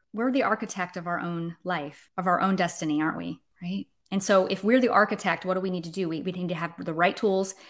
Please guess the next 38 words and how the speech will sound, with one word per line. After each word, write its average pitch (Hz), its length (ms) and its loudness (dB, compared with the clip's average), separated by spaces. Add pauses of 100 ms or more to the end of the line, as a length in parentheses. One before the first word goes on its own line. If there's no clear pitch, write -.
(120)
We 180 100 2
need 170 160 2
to 165 100 -4
repeat 165 520 -4 (160)
the 180 80 0
things 180 480 0
that 165 200 -4
work, 214 520 2 (240)
and 196 100 2
we 196 100 4
need 180 180 0
to 170 80 -4
stop 220 380 4
repeating 196 400 0
the 170 80 -2
things 180 320 -4
that 160 300 -8
don't, 165 500 -2 (300)
okay? 160 320 0 (800)
So 226 440 10 (440)
I'm 214 180 6
gonna 220 140 4
ask 190 380 4
this 185 220 -4
one 180 240 0
question. 190 680 -2 (560)
What 214 340 6
is 254 200 2
the 214 80 2
number 196 400 2
one 202 300 -2
reason 165 580 -4
people 190 580 -4
don't 180 280 0
make 175 260 -4
progress 160 560 -2
in 165 220 -2
ditching 160 540 -2